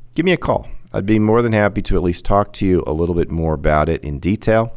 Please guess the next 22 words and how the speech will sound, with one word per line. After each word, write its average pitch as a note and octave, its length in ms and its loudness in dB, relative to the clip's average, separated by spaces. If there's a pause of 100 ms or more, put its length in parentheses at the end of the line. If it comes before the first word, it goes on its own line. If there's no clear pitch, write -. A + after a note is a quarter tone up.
(100)
I'm D2+ 120 -6
about F#2 420 0
to F#2+ 120 -6
do E2 440 0
a, D2+ 320 -2
um, D2 240 -6
a C#2 40 -8
video D#2 540 2
on D2 160 -4
this D2 180 -6
concept C#2+ 600 -6 (260)
shortly. D#2 440 -2 (220)
But, F2+ 400 2
um, E2 340 2
would F#2+ 140 -2
love A2+ 160 2
to G#2+ 60 -6
share F#2 440 4
more E2 260 0
information D#2 580 -4
with C#2 160 -8
you C#2+ 120 -8